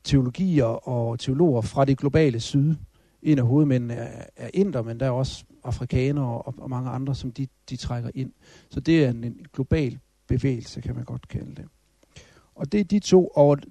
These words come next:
de tilhører, ingen af dem tilhører selv missional kirke diskussionen eller samtalen, men de ligger tilstrækkeligt tæt på til, at jeg kan anvende dem til at, så at sige, udvide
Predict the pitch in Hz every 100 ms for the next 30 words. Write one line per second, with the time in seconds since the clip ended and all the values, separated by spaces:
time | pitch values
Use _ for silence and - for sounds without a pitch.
0 | _ - 180 - 240 240 180 160 208 185
1 | 175 165 190 220 175 151 - 190 180 _
2 | _ _ - 135 147 165 131 - - 165
3 | 165 147 _ _ _ 139 127 127 - 170
4 | 120 135 120 - 180 202 170 156 156 151
5 | 160 160 151 135 - 160 - 135 - 190
6 | - - 160 - 156 156 - _ _ -
7 | 139 139 135 127 165 185 135 120 117 -
8 | 135 135 _ _ 139 127 123 127 165 180
9 | 202 139 123 117